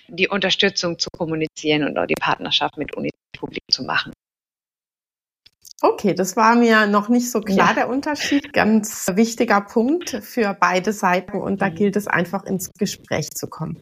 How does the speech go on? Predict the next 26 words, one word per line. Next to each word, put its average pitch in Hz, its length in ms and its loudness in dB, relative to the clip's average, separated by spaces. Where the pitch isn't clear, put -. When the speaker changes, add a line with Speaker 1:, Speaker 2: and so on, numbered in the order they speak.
Speaker 2:
Wenn 247 140 6
ich 349 160 2
mir 294 120 6
als 254 180 2
Unternehmen 240 520 2
jetzt - 240 0
überlege, 196 460 6
ich 226 140 4
möchte 180 260 4
etwas - 360 -8
Gutes 277 340 0
in 240 100 6
der 208 160 4
Welt 190 260 2
bewirken, 196 460 2
ich 175 100 -4
überlege, 170 520 0
eine 165 260 -2
eigene 175 280 0
Stiftung 208 520 -2
zu - 140 -2
gründen 180 500 -4
oder 208 560 4
Speaker 1:
Mhm. 143 240 -10
Speaker 2:
zu 254 140 0
spenden 190 840 0